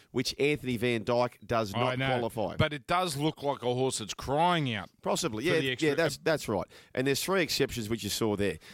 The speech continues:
Speaker 1: Uh, Viewed, who beat Bauer, who did qualify,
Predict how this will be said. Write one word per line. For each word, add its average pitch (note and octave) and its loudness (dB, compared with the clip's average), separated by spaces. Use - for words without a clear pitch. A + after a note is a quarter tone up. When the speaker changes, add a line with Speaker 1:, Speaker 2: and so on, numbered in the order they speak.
Speaker 1:
Uh, - -2
Viewed, E3 2
who B2+ 2
beat A2 0
Bauer, C3 2
who A#2 0
did C3+ -4
qualify, D3+ 0